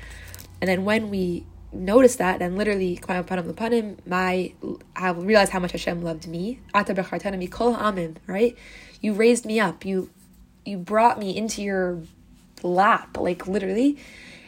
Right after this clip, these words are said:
And what's gonna, the response is that my love will then be reciprocated back to Hashem. Tizar Ava Belev Kol Maskal Masbainim Inyan Zeh,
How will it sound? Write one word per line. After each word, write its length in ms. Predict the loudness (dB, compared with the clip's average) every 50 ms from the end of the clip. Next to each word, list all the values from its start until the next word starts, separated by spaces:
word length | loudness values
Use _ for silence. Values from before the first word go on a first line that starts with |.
| -10 -4
And 260 | -2 0 0 0 2 0
what's 160 | -2 -2 0
gonna, 240 | -2 -4 -4 -4 -6 -10 -8
the 160 | -6 -4 -4
response 380 | -4 -2 2 2 2 2 2
is 140 | 0 0 0
that 180 | -2 -2 -2 -2
my 200 | 0 2 4 4
love 220 | 4 4 2 0 0
will 80 | -2
then 220 | -2 0 -2 -2 -4
be 300 | -4 -4 -4 -6 -8 -10 -14 _ _ _
reciprocated 600 | -8 -2 0 0 0 2 2 2 2 2 2 0
back 220 | -2 -4 -4 -6
to 100 | -10 -12
Hashem. 420 | -10 -8 -6 -4 -4 -4 -4 -6 -8 -12 -18 -20 -20 -20 -20 -20 -14 -4 -2 -2 -2 -2 -8 -16 -16 -16 -16 -16 -16 -16 -16 -14 -12 -14 -14 -14 -18 -20 -20 -20 -20 -20 -20 -20 -20 -10
Tizar 400 | -6 -4 4 8 8 8 8 6
Ava 300 | 4 4 2 2 2 2
Belev 260 | 2 2 2 2 0 0
Kol 160 | 0 0 0
Maskal 320 | 0 -2 -2 -4 -6 -6
Masbainim 380 | -6 -2 -2 -2 -2 -2 -2 -4
Inyan 240 | -4 -4 -4 -2 0
Zeh, 340 | 2 4 4 2 2 -2